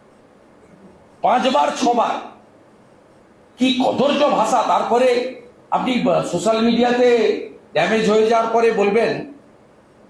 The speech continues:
যে এর সঙ্গে পার্টি যুক্ত নয়, বলে ক্ষমা চান। এটা ক্ষমা চাইলে হয়? আপনি শুনে রাখুন, ও তো ভুলভাল বাংলাতে অশিক্ষিত, মূর্খ। বোলপুরে মাগুর মাছ বিক্রি করতো,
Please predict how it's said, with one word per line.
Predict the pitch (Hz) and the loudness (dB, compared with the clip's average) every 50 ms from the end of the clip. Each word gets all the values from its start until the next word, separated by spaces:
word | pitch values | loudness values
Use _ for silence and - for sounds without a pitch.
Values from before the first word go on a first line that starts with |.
| _ _ _ _ _ _ _ - - | _ _ _ _ _ _ _ -8 -4
যে | 147 170 | -2 0
এর | 156 156 165 - | 0 0 0 0
সঙ্গে | - - 185 196 208 220 | 0 0 0 0 2 2
পার্টি | 220 214 165 - 202 214 202 | 2 2 0 0 0 0 -2
যুক্ত | 151 - - - - 226 233 254 | -2 -2 -4 -4 -2 0 0 0
নয়, | 254 233 - 247 - - - - - - - - - | 0 0 -2 -4 -6 -8 -14 -20 -20 -20 -20 -12 -6
বলে | - 170 | -4 -2
ক্ষমা | - 175 - - 196 240 247 247 | -2 -2 0 0 0 0 0 0
চান। | 254 233 - - - - - - - - _ - | 0 0 -2 -2 -6 -8 -14 -18 -20 -20 _ -4
এটা | 175 185 | -4 -4
ক্ষমা | - - - 196 220 | -2 -2 -2 0 0
চাইলে | 220 226 233 240 247 | 0 0 0 0 0
হয়? | 180 151 202 247 262 254 254 - - - - - _ _ _ - - _ _ - | 0 0 0 0 0 -2 -4 -6 -10 -14 -18 -20 _ _ _ -20 -20 _ _ -6
আপনি | 151 196 220 | -4 -2 -2
শুনে | - - 208 220 240 247 | -2 0 0 0 0 2
রাখুন, | 240 220 - - 170 151 117 - - - - - - _ _ _ _ _ _ _ _ _ _ _ _ _ _ _ - - - _ - - _ _ _ _ - - - - - - - - - - - - - - - | 0 0 -2 -2 -2 -2 -2 -4 -6 -10 -16 -20 -20 _ _ _ _ _ _ _ _ _ _ _ _ _ _ _ -20 -20 -20 _ -20 -20 _ _ _ _ -20 -20 -20 -20 -20 -20 -20 -20 -20 -20 -20 -20 -12 -6 -4
ও | 185 | -2
তো | 180 208 233 226 220 202 - - - - - - - | 0 0 2 2 2 0 0 -2 -2 -4 -6 -8 -6
ভুলভাল | 120 165 214 220 214 190 202 214 214 | -4 -2 0 0 2 2 2 2 2
বাংলাতে | 202 202 214 214 214 220 220 208 190 185 | 0 0 0 0 0 0 0 0 0 0
অশিক্ষিত, | 175 170 - 208 - - 196 202 - 190 | 0 -2 -2 -4 -6 -8 -8 -6 -4 -2
মূর্খ। | 170 175 185 180 - 127 131 127 - - - - - - - - - - _ _ _ _ - - - - - - - - - - _ _ - - - | 0 0 -2 -2 -2 -4 -4 -4 -4 -6 -10 -16 -20 -20 -20 -20 -20 -20 _ _ _ _ -20 -20 -20 -20 -20 -20 -20 -20 -20 -20 _ _ -20 -12 -6
বোলপুরে | 113 165 190 190 190 190 196 190 | -4 -2 0 0 2 2 2 2
মাগুর | 185 185 175 175 185 190 | 0 0 0 0 0 0
মাছ | 190 190 | 0 0
বিক্রি | 190 185 180 165 180 160 | 0 0 0 0 -2 0
করতো, | 147 147 147 147 143 120 120 - | 0 0 0 -2 -2 -6 -8 -10